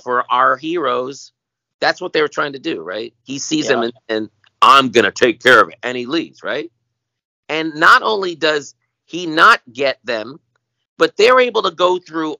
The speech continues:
Speaker 1: a whole e-, episode of them getting through these gates and, uh, then getting to the clones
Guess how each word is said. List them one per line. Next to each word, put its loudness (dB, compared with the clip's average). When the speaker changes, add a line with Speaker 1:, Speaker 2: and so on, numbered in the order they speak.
Speaker 1:
a -2
whole 0
e-, -2
episode -4
of -2
them -4
getting -4
through -12
these -12
gates 2
and, -2
uh, 4
then -2
getting -6
to -6
the -4
clones 0